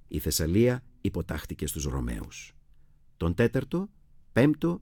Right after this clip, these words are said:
και τον έκτο αιώνα οι κάτοικοι της Θεσσαλίας υπέφεραν από τις επιδρομές των Γότθων και των Σλάβων.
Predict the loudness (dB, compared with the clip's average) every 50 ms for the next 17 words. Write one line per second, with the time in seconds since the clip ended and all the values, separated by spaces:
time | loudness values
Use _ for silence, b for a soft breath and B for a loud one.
0 | -8 -6 -6 -2 0 2 2 2 2 2 2 0 2 4 4 4 4 2 2 0
1 | -2 b b b b b b b b -6 0 2 2 2 2 0 -2 -2 0 -2
2 | 0 0 0 0 0 2 2 4 4 4 4 0 -4 b b b b b b -2
3 | -2 0 4 6 4 6 6 4 4 4 6 4 4 2 0 0 0 -2 -2 0
4 | 0 2 2 4 4 4 4 2 2 2 2 2 2 0 0 0 0 -2 -4 -4
5 | -4 -4 -4 -2 0 0 0 0 0 2 2 2 2 0 -4 -10 -12 -16